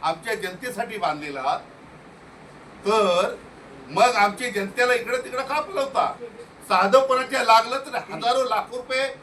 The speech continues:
हे बिल बनवतात <coughs> आणि नाव फक्त आम्ही जेडब्ल्यूनी संजीवनी हॉस्पिटल, हे संजीवनी नाही,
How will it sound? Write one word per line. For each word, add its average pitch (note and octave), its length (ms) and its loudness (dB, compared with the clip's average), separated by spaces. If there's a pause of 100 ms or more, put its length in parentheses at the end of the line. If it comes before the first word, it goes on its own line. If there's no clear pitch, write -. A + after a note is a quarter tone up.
(180)
हे A3+ 100 -4
बिल A#3+ 220 -6
बनवतात G3 480 -4 (840)
<coughs> - 2000 -10 (100)
आणि G3 200 0
नाव G3+ 360 4 (520)
फक्त E3 220 -4
आम्ही G3 240 4
जेडब्ल्यूनी F#3 720 -4
संजीवनी F3 400 -8
हॉस्पिटल, D3 360 -8 (180)
हे D#3+ 120 -4
संजीवनी G#3 500 -4
नाही, G#3 220 0